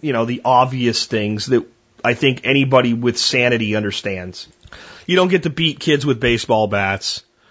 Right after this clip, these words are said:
You know, you don't get to throw babies out of airplanes. There, there's, there's morality, and I'm going, yes, to the extremes that are obvious to make a point.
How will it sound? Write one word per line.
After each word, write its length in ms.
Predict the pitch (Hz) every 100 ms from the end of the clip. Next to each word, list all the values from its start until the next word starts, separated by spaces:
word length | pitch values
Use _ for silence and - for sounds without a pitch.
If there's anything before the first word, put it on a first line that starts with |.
| _
You 120 | 123
know, 160 | 123 120
you 140 | 123
don't 160 | 156 156
get 100 | 165
to 80 | 147
throw 340 | - 156 147
babies 520 | 135 147 143 151 135
out 140 | 135 131
of 80 | 127
airplanes. 840 | 117 110 117 107 101 101 101 - - - _
There, 140 | 160 165
there's, 300 | 180 175 -
there's 320 | 196 175 -
morality, 760 | 175 175 180 170 160 170 139
and 80 | 127
I'm 80 | 139
going, 240 | 147 139
yes, 260 | 135 120 -
to 120 | 147
the 120 | 131
extremes 500 | 123 - 156 143 123
that 80 | 123
are 100 | 120
obvious 360 | 123 120 113 101
to 80 | 123
make 140 | 107
a 40 |
point. 360 | 104 147 127